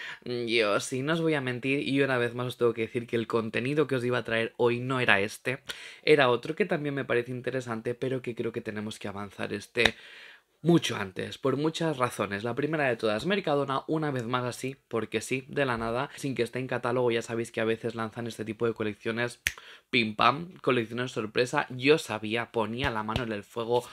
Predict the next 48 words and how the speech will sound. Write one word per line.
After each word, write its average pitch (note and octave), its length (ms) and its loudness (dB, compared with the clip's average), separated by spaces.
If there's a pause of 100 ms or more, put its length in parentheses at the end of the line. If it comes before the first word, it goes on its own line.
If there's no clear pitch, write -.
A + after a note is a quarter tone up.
(140)
confiaba C#3 800 4
en A#2 180 -2
mi A2+ 120 -2
Mercadona G#2+ 720 0 (720)
de B2 100 0
confianza, G#2+ 600 -4
que D#3+ 120 8
iba D#3+ 180 8
a D#3 40 0
salir B2+ 360 -2
algo B2 300 0
más A2+ 320 4
antes C3 260 0
de D3 80 0
que B2+ 80 2
acabase A2 540 0
octubre. A#2+ 680 -2
No B2 160 -2
podía C3+ 240 -2
ser C#3 320 0 (300)
que C3+ 200 4
nada B2+ 220 0
más B2+ 160 -4
que C3+ 100 -8
se B2 120 -2
lanzaran A#2+ 480 0
las B2 160 -2
primeras A#2 340 -2
cositas A2+ 320 0
de A2 60 -6
Navidad G#2+ 400 0
que B2+ 80 0
habéis B2 180 0
visto C3 220 -2
en A#2+ 140 -4
vídeos B2 260 0
anteriores A2 400 0
por G#2 140 -4
aquí. G#2 200 -2
Es A2+ 80 -2
más, G2+ 200 -6
en G#2 100 -6
un B2+ 180 -4
mismo A#2+ 320 -2
vídeo A2+ 260 -2
os G#2 60 -4
destripo A2 560 -4
todo: C#3 320 0